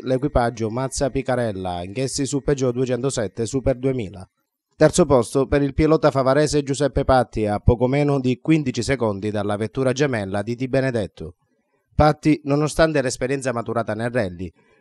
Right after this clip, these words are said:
non è ancora riuscito a vincere la gara di casa. Successo sfumato per una foratura che lo ha costretto ad un difficile recupero.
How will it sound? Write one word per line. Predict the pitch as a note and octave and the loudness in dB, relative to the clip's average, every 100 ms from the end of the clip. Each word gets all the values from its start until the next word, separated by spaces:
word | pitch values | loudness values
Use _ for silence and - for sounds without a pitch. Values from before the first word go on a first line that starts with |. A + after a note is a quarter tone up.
| _ | _
non | B2+ D3 | -2 2
è | |
ancora | D3+ D3+ D#3+ D3+ | 2 4 4 6
riuscito | C#3+ D3 - A#2 C3 C3+ | 4 0 0 0 2 2
a | |
vincere | C3 B2+ B2 C3+ | 2 -2 0 2
la | C#3 | 2
gara | C3+ C3+ | 2 2
di | C3 | 0
casa. | C3+ G#2+ E2 F2 D2+ _ _ _ | -2 -4 -4 -10 -14 _ _ _
Successo | - C#3 C#3 E3+ D#3 D3 | -8 -6 2 4 4 0
sfumato | - D3 D3+ D#3 D3+ D3 | -2 -2 2 2 2 2
per | C3+ C3+ | 2 2
una | C#3+ C3+ | 2 0
foratura | - D3 C#3 C3+ A#2+ G#2 G2 | 2 4 4 2 2 0 -2
che | G2+ | -2
lo | G2 G#2 | 0 0
ha | G#2 | 0
costretto | D3 C3+ A#2+ F#2+ - A#2 | -4 -2 -2 -2 -2 -2
ad | A#2 | 0
un | B2+ | -2
difficile | C#3 C#3+ C3 C3 C3+ | -4 -4 -2 -2 0
recupero. | C#3+ A2 E2+ D#2+ D#2 | -2 -4 -6 -10 -12